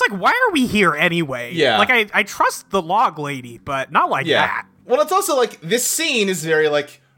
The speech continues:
Speaker 2: relaxed, it's kinda cute, but you just saw the shit in the Palmer house.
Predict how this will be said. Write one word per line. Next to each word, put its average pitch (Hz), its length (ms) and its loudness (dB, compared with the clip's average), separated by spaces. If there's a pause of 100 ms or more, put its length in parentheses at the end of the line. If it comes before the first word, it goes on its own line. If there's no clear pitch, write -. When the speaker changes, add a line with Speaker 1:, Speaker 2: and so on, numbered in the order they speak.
Speaker 2:
relaxed, 139 640 -2
it's 127 200 -8
kinda 151 400 -2
cute, 139 460 -2 (460)
but 143 320 -2
you 165 120 0
just - 520 0
saw 180 300 2
the 151 100 -4
shit 175 300 -2
in 151 80 -10
the 143 100 0
Palmer 151 420 -2
house. 135 760 -4